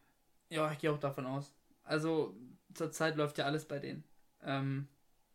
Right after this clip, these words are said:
es ist ja auch wirklich egal, wen du da einwechselst oder wenn die mal eine Phase haben, wo es nicht so läuft, dann kommen die trotzdem irgendwie blöd vors Tor, machen dann die Bude und, ähm, ja, für mich auch jetzt schon der verdiente Meister, müssen wir nicht drüber sprechen.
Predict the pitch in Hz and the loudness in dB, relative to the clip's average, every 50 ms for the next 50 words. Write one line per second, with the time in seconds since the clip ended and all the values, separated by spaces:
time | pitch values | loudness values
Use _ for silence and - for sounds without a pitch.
0 | _ _ _ _ _ _ - - - - - - 151 151 160 151 156 160 156 147 | _ _ _ _ _ _ -20 -20 -20 -16 -12 -8 -6 -4 0 2 2 4 2 2
1 | 151 165 175 165 165 160 156 151 156 156 160 156 160 170 170 151 143 127 147 170 | 2 0 0 0 0 0 2 4 6 6 6 6 4 2 2 2 2 4 2 2
2 | 170 160 156 156 - - 151 156 156 151 156 - - 98 135 139 135 139 143 147 | 2 0 0 0 0 0 2 2 2 0 -2 -6 -4 -2 0 2 2 2 2 0
3 | - - - - - - - - - - _ _ _ _ _ - - 139 156 170 | -4 -12 -20 -20 -20 -20 -20 -20 -20 -20 _ _ _ _ _ -8 -4 -2 0 0
4 | 170 165 160 156 156 - 165 165 160 165 160 160 160 143 165 156 147 - 165 160 | 2 2 2 2 2 4 4 4 4 4 4 4 2 0 -2 -2 0 0 2 4
5 | 156 156 156 147 - - 147 147 151 139 107 - 160 - 175 170 170 160 147 - | 4 4 4 2 0 -2 0 0 0 -2 -4 -6 -6 -4 -2 -2 -2 -2 -2 -2
6 | 170 165 170 170 160 165 165 156 170 165 165 - 160 156 - 170 165 165 165 170 | -2 0 0 0 0 2 2 2 2 0 0 0 -2 0 2 2 2 4 2 0
7 | 170 170 165 165 165 160 165 151 160 165 160 160 160 160 156 - - 139 143 139 | 0 0 0 0 0 0 0 0 0 0 2 4 4 4 4 4 2 0 -2 -2
8 | 143 139 - - - - - - - 156 - _ _ _ _ _ _ _ - _ | -4 -6 -8 -12 -14 -12 -12 -12 -12 -12 -14 _ _ _ _ _ _ _ -20 _
9 | - - - - - _ _ _ - 117 120 135 139 - _ _ _ _ _ _ | -20 -20 -20 -20 -20 _ _ _ -6 -4 -2 -2 -4 -6 _ _ _ _ _ _
10 | _ _ _ _ - - 147 147 151 151 147 - - 135 143 151 143 139 139 - | _ _ _ _ -10 -4 -2 0 0 -2 -2 -4 -6 -4 -2 0 0 -2 -2 -2
11 | 156 151 143 143 139 151 143 147 156 151 156 151 151 156 160 160 165 156 156 156 | 0 0 0 0 0 0 0 0 0 0 2 2 2 2 2 2 2 2 2 2
12 | 156 156 160 156 151 156 156 - - 160 160 156 - - - 151 151 147 - 160 | 0 0 0 -2 -2 -2 -2 -2 -2 0 0 0 -2 -4 -4 -4 -4 -2 -2 -4
13 | 151 147 147 | -4 -4 -6